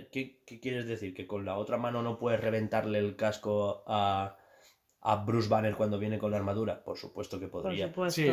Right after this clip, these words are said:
Speaker 3: pero
Speaker 1: Pero no, no, es que no pone resistencia, es
Speaker 3: como
Speaker 1: que
Speaker 3: que
Speaker 1: se
Speaker 3: ya,
Speaker 1: queda
Speaker 3: ya ha hecho su, o sea, ya, ya ha ayudado y dice, "Ya he ayudado, me da igual,
Speaker 1: Por
Speaker 3: matarme, hacer lo que queráis".
Speaker 1: Por supuesto.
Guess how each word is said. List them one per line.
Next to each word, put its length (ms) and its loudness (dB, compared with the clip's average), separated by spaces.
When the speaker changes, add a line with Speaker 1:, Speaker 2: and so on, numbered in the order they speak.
Speaker 3:
pero 0 -
Speaker 1:
Pero 320 6
no, 300 6
no, 320 2
es 120 -2
que 100 2
no 140 6
pone 220 8
resistencia, 460 0
es 60 2
Speaker 3:
como 160 6
Speaker 1:
que 120 2
Speaker 3:
que 60 6
Speaker 1:
se 60 8
Speaker 3:
ya, 120 6
Speaker 1:
queda 100 6
Speaker 3:
ya 60 4
ha 40 6
hecho 200 0
su, 180 -2
o 540 2
sea, 160 2
ya, 200 4
ya 100 2
ha 40 6
ayudado 380 8
y 80 6
dice, 260 0
"Ya 160 4
he 60 6
ayudado, 400 4
me 140 -2
da 100 2
igual, 340 0
Speaker 1:
Por 120 -2
Speaker 3:
matarme, 440 4
hacer 240 4
lo 100 4
que 100 2
queráis". 320 0
Speaker 1:
Por 220 0
supuesto. 800 -4